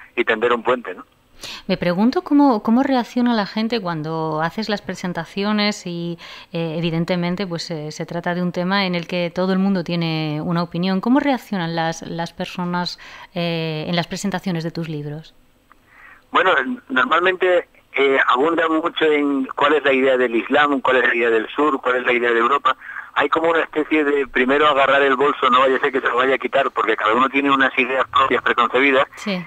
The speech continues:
Speaker 1: y acaba avanzando un poco en, en notar que puedes poner el bolso encima de la mesa, porque se puede hablar de todo y se puede plantear personalmente las grandes ideologías. Yo creo que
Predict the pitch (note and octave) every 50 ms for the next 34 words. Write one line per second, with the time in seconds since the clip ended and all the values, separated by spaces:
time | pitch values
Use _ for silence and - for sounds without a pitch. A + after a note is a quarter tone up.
0 | - - B2+ B2+ B2 A#2+ - D3 D#3 F3 E3+ E3 D#3+ D3 C3+ - D#3 D3 D3 C#3+
1 | C#3+ C3+ B2+ - C#3+ C#3 D3 D#3+ D3+ D3+ C#3+ C#3 C3+ B2+ B2 - - B2 A#2+ A#2
2 | A2+ A2+ - C3+ C#3 C#3+ D#3 C3+ C#3 C#3+ C#3+ C3 - - C3+ C3 B2 A#2+ A#2+ C3+
3 | C3 - A#2+ A2 A#2 B2+ C3 C3 B2+ B2+ B2 B2+ C3+ B2 C3+ C3+ C3 C3 A#2+ G#2+
4 | A2 A2 G#2 - - - - - - - _ - - - B2 - B2+ C3+ C#3 C#3+
5 | C#3 C#3 C#3+ C3+ B2+ B2+ A#2+ - C3+ C#3 C3+ C#3 C3+ A#2 - A#2 - _ - -
6 | B2+ C3 B2+ - _ - - B2 A#2 A2 - A#2+ B2 B2+ C3 - B2 - A#2 A#2
7 | A2+ G#2+ A#2 A#2+ B2+ B2 A#2+ C3 A#2 G#2+ - - A#2 A2+ A2+ A2+ - - A2 G#2+
8 | G#2 G2+ G2+ - C#3+ C#3+ B2+ A2+ A2 B2 B2+ D3 C#3 - D3